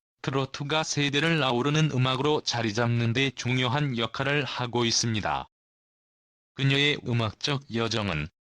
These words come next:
단순히 개인의 성장 스토리를 넘어서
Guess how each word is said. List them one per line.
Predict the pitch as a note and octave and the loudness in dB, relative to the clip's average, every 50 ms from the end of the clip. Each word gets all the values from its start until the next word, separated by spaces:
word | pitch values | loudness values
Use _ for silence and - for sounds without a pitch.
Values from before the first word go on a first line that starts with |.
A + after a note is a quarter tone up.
| _ _ | _ _
단순히 | - - A#2 B2+ C3 B2+ - C3 C3+ D3 D3+ | -6 -2 0 0 0 0 0 0 0 0 0
개인의 | - - B2 A#2+ B2 C3 C3+ C#3 D3+ D#3 D#3 - | -2 0 0 0 2 2 2 2 2 0 0 0
성장 | - - - - C#3+ C#3 C3+ - D3+ D#3 D#3 | -2 -4 -2 0 0 0 0 0 0 0 2
스토리를 | D3 - - - - C3 B2+ B2 C3 C3 C#3+ D3 B2+ | 0 -2 -4 -6 -6 -4 -2 -2 -2 0 -2 -2 -2
넘어서 | A#2+ A2+ A2 A2 G#2+ G#2+ - - D#2+ C#2 - | -2 -2 -2 0 0 -2 0 -2 -2 -4 -4